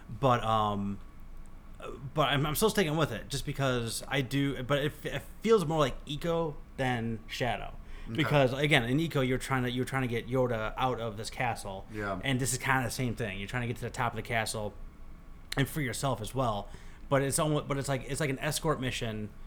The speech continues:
Speaker 1: but completely different because Trico is, like, he's a lot of your transportation. He's your muscle because he had these little, like, um, not these little, these big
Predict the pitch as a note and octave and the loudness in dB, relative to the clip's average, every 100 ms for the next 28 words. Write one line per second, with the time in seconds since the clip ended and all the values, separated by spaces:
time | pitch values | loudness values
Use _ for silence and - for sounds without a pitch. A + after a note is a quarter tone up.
0 | - - - - - - C#3 - C#3 B2 | -12 -10 -10 -12 -14 -12 -12 2 2 4
1 | C#3 D#3+ B2+ D3 A#2+ A2+ A2 A#2+ A2+ G#2+ | 2 2 4 2 2 -2 2 2 2 0
2 | - - - - D#3 C#3+ C3+ B2 B2 A#2+ | -4 -6 -6 -2 2 4 4 6 6 6
3 | A#2 A2+ - - - B2 A#2 A#2 B2 C3+ | 4 -2 -6 -10 -2 0 0 -2 0 4
4 | C3 C3 C3 - C#3 - B2 A2+ A#2 A2 | 4 4 2 0 -4 -2 -2 -2 -2 -4
5 | A2 - - - C#3+ C3+ A2+ F#2 - - | -8 -10 -10 0 6 6 6 0 -6 -12
6 | - C#3+ B2+ C3+ C#3+ A2+ G#2 - - - | -2 4 6 6 4 0 -4 -6 -8 -2
7 | B2+ B2+ C3+ A#2+ A#2+ B2+ A#2 G#2+ A2+ G#2+ | 0 4 2 2 2 2 2 0 -2 -4
8 | G#2 G#2 G2+ - - - - - G#2 G#2 | -2 -4 -6 -10 -14 -12 -8 -6 -6 -6
9 | G#2+ G2 G2 F2+ B2+ A#2 G#2 | -4 -4 -6 -6 -2 0 0